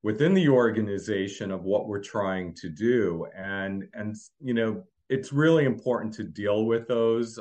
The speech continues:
Um, sometimes you're able to, to turn those situations around with a lot of coaching, but, you know, very often, um, y-,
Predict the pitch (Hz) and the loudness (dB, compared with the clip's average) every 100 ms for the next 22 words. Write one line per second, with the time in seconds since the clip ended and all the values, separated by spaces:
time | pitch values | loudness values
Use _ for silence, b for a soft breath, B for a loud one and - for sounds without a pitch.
0 | - 98 95 95 95 95 B B _ 143 | -12 -8 -6 -6 -6 -8 B B _ -4
1 | 139 147 139 135 131 135 131 127 123 - | 0 2 2 4 4 4 4 0 -2 -8
2 | 113 - _ - 110 - 120 120 117 113 | -12 -14 _ -8 -6 -2 0 2 0 -2
3 | 113 - 117 110 107 113 101 104 101 101 | -8 -2 2 2 0 -4 -8 -4 -2 0
4 | 104 104 98 104 95 95 90 87 - 107 | 0 -2 -4 -2 0 0 -2 -8 -4 -2
5 | 107 - 110 110 110 104 95 90 B B | -2 -2 0 0 0 0 0 -2 B B
6 | B B - 110 107 123 120 117 117 113 | B B -4 0 2 4 4 2 -2 -2
7 | 123 - - 107 101 98 98 - 107 98 | -2 -4 -4 -4 -4 -6 -10 -12 -8 -6
8 | 98 98 95 - _ _ 127 - - - | -4 -4 -6 -10 _ _ -18 -16 -16 -18